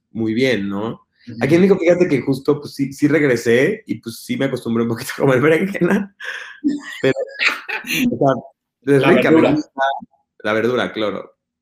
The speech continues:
Speaker 1: Allá se le
Speaker 2: Ah.
Speaker 1: llama aubergine, aubergine. Pero siento que aquí en México no se consume tanto, ¿no? No sé si justo ahorita, eh, se empieza a consumir más por el emoji,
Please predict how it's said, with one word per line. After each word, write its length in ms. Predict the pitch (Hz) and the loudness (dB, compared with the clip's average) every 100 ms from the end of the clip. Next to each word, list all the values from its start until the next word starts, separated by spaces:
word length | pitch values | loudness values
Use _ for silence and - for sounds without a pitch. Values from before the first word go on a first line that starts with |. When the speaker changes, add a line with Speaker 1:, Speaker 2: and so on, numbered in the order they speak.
| _ - | _ -6
Speaker 1:
Allá 200 | 101 104 | -4 -4
se 120 | 120 | -4
le 80 | 101 | -2
Speaker 2:
Ah. 100 | 101 | -2
Speaker 1:
llama 380 | 98 98 95 98 _ _ - | -2 -6 -6 -10 _ _ -10
aubergine, 600 | 101 101 95 - 98 98 _ _ _ _ | -6 -6 -6 -10 -18 -18 _ _ _ _
aubergine. 480 | 95 92 - - - _ _ _ _ - - - _ | -10 -10 -12 -16 -20 _ _ _ _ -20 -20 -20 _
Pero 640 | 120 117 120 120 - - _ _ _ _ - | 2 4 6 4 0 -16 _ _ _ _ -4
siento 220 | 147 170 | 2 4
que 60 | |
aquí 80 | 151 | 4
en 60 | 151 | 2
México 200 | 156 147 | 2 2
no 200 | 127 135 | 2 0
se 100 | 143 | 0
consume 320 | 131 120 123 | -4 -4 -4
tanto, 260 | 139 139 107 | -2 -2 -2
¿no? 140 | 101 | -4
No 100 | 117 | -4
sé 100 | 123 | -4
si 280 | 139 117 - | -6 -8 -8
justo 300 | _ 113 - | _ -10 -4
ahorita, 220 | 117 117 117 - | -2 0 -4 -4
eh, 100 | 95 | -8
se 100 | 95 | -6
empieza 260 | 95 101 107 | -6 -4 -4
a 40 | |
consumir 320 | 104 98 101 101 | -4 -6 -6 -4
más 300 | 95 101 - _ _ - | -4 -6 -10 _ _ -4
por 180 | 101 | 0
el 140 | 95 92 | 0 0
emoji, 580 | 92 92 92 104 - | 0 -2 -2 -6 -8